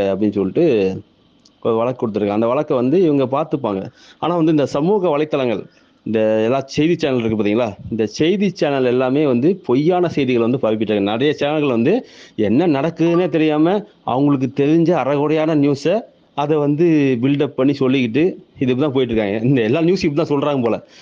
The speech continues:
அதாவது, நாட்டுல கரெக்டான, சரியான நபர்களையும் வந்து தவறா சித்தரிச்சு பேசக்கூடிய இந்த ஊடகங்களை வந்து எதிர்த்து குரல் கொடுக்க வர்றாரு, அஹ், நம்ம விஜய் ராகவன்,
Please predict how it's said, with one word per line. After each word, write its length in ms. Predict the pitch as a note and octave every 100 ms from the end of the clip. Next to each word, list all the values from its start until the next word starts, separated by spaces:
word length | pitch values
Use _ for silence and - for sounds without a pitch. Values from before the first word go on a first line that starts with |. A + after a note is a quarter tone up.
| -
அதாவது, 320 | G#2+ C#3+ D3
நாட்டுல 540 | B2+ D#3 - D3 F3 F3 - _
கரெக்டான, 600 | A#2+ C3+ C#3+ E3 E3 E3 - _ _ _ _ - - -
சரியான 540 | - - A#2+ D3+ D#3
நபர்களையும் 400 | C3+ C3+ C3 D3
வந்து 440 | C#3 B2+ F#3 A3+ -
தவறா 340 | - B2 D3+ D#3+
சித்தரிச்சு 440 | - D3 C#3 C3+ A#2+
பேசக்கூடிய 640 | A#2+ B2 A2+ A#2+ A#2 A#2
இந்த 220 | A2 A2
ஊடகங்களை 560 | A2 D3 C3+ B2 A2+ A2+
வந்து 240 | A2+ D3+
எதிர்த்து 540 | A#2 C#3+ C3+ E3+ A#3 - - -
குரல் 280 | - C3 D#3+
கொடுக்க 260 | D#3+ C3 B2
வர்றாரு, 480 | A2+ A2+ A2+ A#2+ A3+ - -
அஹ், 100 | B2+
நம்ம 340 | C3+ C3+ C3+
விஜய் 220 | B2+ C3 C3+
ராகவன், 420 | B2+ A#2+ B2